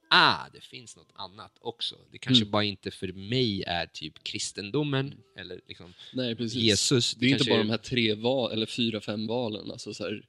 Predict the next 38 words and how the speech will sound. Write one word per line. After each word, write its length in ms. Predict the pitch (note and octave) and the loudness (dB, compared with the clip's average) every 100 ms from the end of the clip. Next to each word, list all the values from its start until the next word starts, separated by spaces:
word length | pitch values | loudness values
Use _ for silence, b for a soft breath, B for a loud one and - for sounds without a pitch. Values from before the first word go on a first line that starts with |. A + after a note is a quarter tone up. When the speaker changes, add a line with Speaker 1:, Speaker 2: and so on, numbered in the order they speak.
| - | -4
Speaker 1:
Nej, 280 | C3+ D3+ C#3 | 2 4 4
precis. 380 | C3 - G#2+ | -2 -4 -4
Speaker 2:
det 60 | A#2+ | -2
är 180 | A#2 A#2+ | -2 0
ingen 340 | A#2+ A2+ A2+ | 0 0 -2
som 180 | G#2+ G#2+ | -4 -4
vet 340 | A2+ - - - | -2 -2 -8 -14
bara, 140 | - | 2
Speaker 1:
Det 80 | C#3+ | 4
här 120 | D3+ | 6
Speaker 2:
helt 140 | C#3+ | 4
Speaker 1:
passar 260 | C#3 B2+ B2 | 2 0 0
Speaker 2:
enkelt. 120 | G2 | -4
Speaker 1:
mig, 280 | F#2 E2+ - | -4 -6 -8
typ. 300 | - F2 - | -10 -10 4
Eller 140 | C3 C#3+ | 8 10
det 100 | D3 | 10
här, 120 | D#3+ | 8
Speaker 2:
Mm. 100 | A2 - | 4 2
Speaker 1:
det 80 | D3+ | 4
fick 200 | E3+ - | 4 4
mig 120 | B2 | 2
att 100 | A2 | 2
tro. 300 | C#3 C#3 - _ _ - | -2 -4 -6 _ _ -4
Speaker 2:
Mm. 260 | A#2+ B2 A#2 | -4 -2 0
Speaker 1:
Direkt. 580 | A2+ C3 - - - _ - | 4 4 0 -14 -20 _ 2
Eller 180 | A#2+ A#2 | 4 4
inte 280 | A2 A2 B2 | 0 -4 -2
ens 200 | A#2+ - | -2 -6
tro. 340 | - E3+ - | -4 -4 -2
Det 100 | A2 | -4
fick 160 | C#3+ B2 | -2 -2
mig 100 | A2+ | -2
att 180 | F2+ | -2
veta. 500 | A#2+ A2 - - A#2+ - _ | -4 -6 -6 -6 -6 -6 _
Det 100 | A2 | -10
finns 300 | - A#2 A2+ | -10 -10 -12
annat. 320 | - E2+ F#2+ | -14 -16 -18